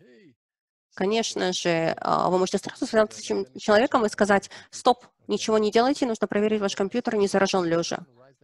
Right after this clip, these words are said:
Я вижу, что кто-то поднял руку, так?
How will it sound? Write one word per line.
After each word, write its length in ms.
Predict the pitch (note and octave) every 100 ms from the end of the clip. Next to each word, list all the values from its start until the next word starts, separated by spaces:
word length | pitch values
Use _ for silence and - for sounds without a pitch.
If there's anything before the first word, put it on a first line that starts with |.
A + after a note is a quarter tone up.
| B2+ E3 G3 _ _ _ _ -
Я 200 | G#3+ G#3
вижу, 160 | G#3+ A3+
что 160 | -
кто-то 220 | A3+ A#3 A3+
поднял 300 | A3 G#3 G3
руку, 240 | D#3+ E3+
так? 300 | A3 C#4 -